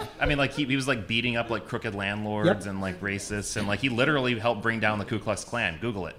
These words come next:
Speaker 1: Like, this is, you know, yeah. We should, we should talk about Superman sometime. You wanna do serious fun? Let's talk about Superman.
Speaker 2: Oh, yeah.
Speaker 1: All right. Awesome.
Speaker 2: Gods and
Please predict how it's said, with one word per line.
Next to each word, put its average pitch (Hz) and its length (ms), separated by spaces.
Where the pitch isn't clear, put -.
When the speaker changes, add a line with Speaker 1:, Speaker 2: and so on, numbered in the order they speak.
Speaker 1:
Like, 92 220
this 107 240
is, 104 380
you 101 80
know, 87 280
yeah. 82 140
We 175 80
should, 170 180
we 151 60
should 156 120
talk 156 140
about 135 140
Superman 98 340
sometime. 92 280
You 87 40
wanna 92 120
do 104 60
serious 110 300
fun? 113 140
Let's 110 100
talk 110 140
about 101 120
Superman. 85 380
Speaker 2:
Oh, 156 160
yeah. 185 80
Speaker 1:
All 107 100
right. 113 240
Awesome. - 260
Speaker 2:
Gods 143 240
and 156 100